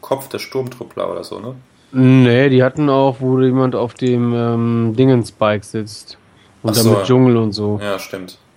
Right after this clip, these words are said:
Speaker 2: Ähm, ja, aber da hab ich mich auch gefragt, so, ey, heftig. Also als die Musik kam, es war ja die, die erste Vorstellung, dachte ich so, boah, geil, weil ich natürlich den Teaser vom letzten Jahr im Kopf hatte.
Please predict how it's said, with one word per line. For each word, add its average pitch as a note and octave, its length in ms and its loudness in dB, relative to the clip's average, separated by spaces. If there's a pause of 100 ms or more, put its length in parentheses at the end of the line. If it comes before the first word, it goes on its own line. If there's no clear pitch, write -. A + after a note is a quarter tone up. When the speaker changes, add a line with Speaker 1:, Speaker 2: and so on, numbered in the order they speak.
(280)
Speaker 2:
Ähm, A#2 540 2
ja, A#2 140 4
aber A#2+ 340 2 (240)
da B2 120 0
hab B2+ 100 0
ich B2+ 40 -4
mich C3 200 -2
auch C3+ 120 -2
gefragt, A#2+ 380 -8
so, - 120 -10
ey, A#2 180 -2
heftig. B2 360 -4
Also A#2+ 160 0
als B2+ 160 -2
die C#3 80 0
Musik C#3 440 2
kam, G3 400 2 (420)
es - 100 -12
war C3 200 2
ja C3+ 100 -2
die, B2 240 -6
die C3 200 -4
erste C#3 300 -4
Vorstellung, D3+ 500 -6
dachte C3 180 -4
ich B2+ 80 -10
so, B2 100 -4
boah, A#2+ 240 -2
geil, C#3 440 2 (420)
weil B2+ 180 2
ich C3 140 -2
natürlich C3 400 0
den B2 200 -2
Teaser C3+ 640 0
vom B2 380 0
letzten C3 340 -2
Jahr A2+ 120 -2
im G#2+ 120 -4
Kopf - 300 -8
hatte. C#3 360 -2